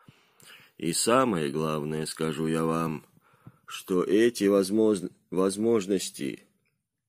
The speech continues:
опять-таки, не мои, а только того, кто сможет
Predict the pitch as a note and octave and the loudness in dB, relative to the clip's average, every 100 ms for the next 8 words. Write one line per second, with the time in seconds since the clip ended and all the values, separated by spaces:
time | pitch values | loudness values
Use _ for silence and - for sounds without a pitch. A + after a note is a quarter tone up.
0 | _ _ _ - - E2 - G#2 A2 - | _ _ _ -16 -8 -6 -2 0 0 0
1 | G2 E2+ - D#2+ - _ _ _ - _ | -2 -2 -4 -10 -10 _ _ _ -20 _
2 | - F2 G#2 A2+ A#2 A#2 A#2 B2 G#2+ D2+ | -6 0 2 4 4 4 6 4 4 0
3 | - _ _ _ _ _ _ _ - D#2 | -6 _ _ _ _ _ _ _ -6 -4
4 | D#2+ F2+ E2+ D#2+ F2 - F#2+ F2 G#2 B2 | -2 0 0 2 -2 0 0 2 4 6
5 | G#2+ D2+ - _ _ _ - - E2 E2+ | 4 2 -4 _ _ _ -20 -4 -2 0
6 | - F#2 G#2+ B2+ G#2+ D#2+ - | -2 0 2 2 0 -2 -4